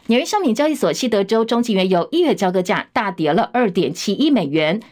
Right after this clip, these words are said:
每桶六十八点六一美金。伦敦北海布伦特原油二月交割价跌了二点七九美元，每桶七十三点二四美元。另外，新一波的生成A I似乎来袭了。为了寻求扩大布局，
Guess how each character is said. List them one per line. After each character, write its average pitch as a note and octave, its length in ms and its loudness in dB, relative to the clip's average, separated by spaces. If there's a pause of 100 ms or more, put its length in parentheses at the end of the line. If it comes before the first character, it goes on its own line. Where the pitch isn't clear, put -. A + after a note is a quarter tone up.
(100)
每 F#3+ 160 0
桶 F3+ 220 -4
六 D#4 180 0
十 G#3 160 -4
八 F#3+ 200 -2
点 D3+ 240 -2
六 F3+ 120 2
一 F3+ 120 0
美 E3 160 0
金。 G3+ 400 0 (1800)
伦 A#3+ 180 2
敦 F#4 180 2
北 B3+ 140 2
海 B3+ 160 0
布 B3 100 0
伦 A#3 140 2
特 A#3+ 100 0
原 F#3+ 240 2
油 F#3+ 240 0 (240)
二 F4 140 2
月 A3+ 180 4
交 F#3+ 220 -2
割 F#3 100 2
价 F3+ 280 -2 (280)
跌 F3+ 180 2
了 G3 300 2
二 C#4 180 2
点 D#3+ 320 0
七 A3 220 -2
九 E3 160 0
美 F3 160 0
元， C#3+ 380 0
每 E3 160 0
桶 D#3 260 -2
七 - 160 -2
十 F#3 140 0
三 F3+ 240 0
点 C#3 160 0
二 C4+ 200 0
四 F#3+ 200 -2
美 B2+ 140 -2
元。 A2 300 -2 (2000)
另 G4 180 2
外， F4 300 0
新 G4+ 360 -2
一 F4 200 0
波 D#4+ 360 0
的 B3+ 280 0
生 F#4+ 240 -2
成 F#3+ 220 -2
A C4 200 0
I C#4 140 2
似 C4 180 -2
乎 B3 140 0
来 F3+ 240 2
袭 - 240 -2
了。 F#3 200 2
为 A#3 140 0
了 G#3+ 100 2
寻 F#3+ 220 0
求 F3 180 0
扩 G#3 160 -2
大 G3+ 200 0
布 G#3+ 180 0
局， F3 320 0